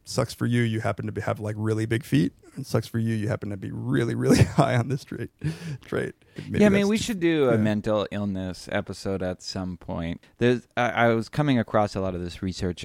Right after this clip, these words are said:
Speaker 2: on how we define mental illness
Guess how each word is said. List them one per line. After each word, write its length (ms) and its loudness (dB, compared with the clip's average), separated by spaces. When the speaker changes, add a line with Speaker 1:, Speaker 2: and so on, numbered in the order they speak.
Speaker 2:
on 420 -6
how 320 4
we 600 0
define 600 0
mental 460 -2
illness 680 -2